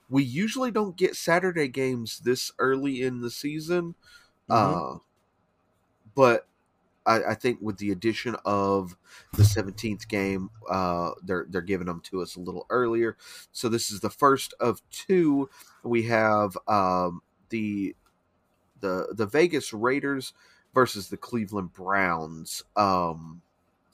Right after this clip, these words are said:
Speaker 1: this is one of those games that it, it, it could go either way, uh, but I think it's gonna go the way of Cleveland.
Speaker 2: I also got it going the way of Cleveland. I think the Raiders are just still,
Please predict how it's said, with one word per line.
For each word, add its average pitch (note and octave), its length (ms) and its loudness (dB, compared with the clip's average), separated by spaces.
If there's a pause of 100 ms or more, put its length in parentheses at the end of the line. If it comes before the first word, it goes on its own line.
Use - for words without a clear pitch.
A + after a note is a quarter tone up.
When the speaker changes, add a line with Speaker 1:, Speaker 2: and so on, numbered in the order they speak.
(920)
Speaker 1:
this C3+ 180 0
is B2 160 -4
one C3 180 0
of A2+ 60 0
those A2+ 300 2
games A2+ 540 0
that G2+ 340 2
it, G#2+ 180 -4
it, G#2 180 -6
it G#2+ 220 -6
could A#2 300 -2
go G#2 260 0
either G2+ 260 -4
way, A#2 500 2 (360)
uh, F#2 360 2 (140)
but G#2+ 160 -2
I F#2+ 60 0
think F#2+ 240 -6
it's F#2+ 140 -10
gonna F#2+ 160 -6
go F#2+ 160 0
the F2+ 100 -6
way F2+ 280 -4 (100)
of F2+ 480 -2 (340)
Cleveland. - 500 -6 (960)
Speaker 2:
I C#3 100 6
also C#3 280 8
got A#2 160 2
it A2+ 60 0
going A2 280 0
the G2+ 60 -4
way G2+ 200 -2
of F#2+ 120 -6
Cleveland. G2+ 420 -8
I G#2 120 -2
think B2 240 0
the G#2+ 80 -2
Raiders G#2+ 580 0
are G2+ 80 -6
just G#2 240 -6
still, A2 500 0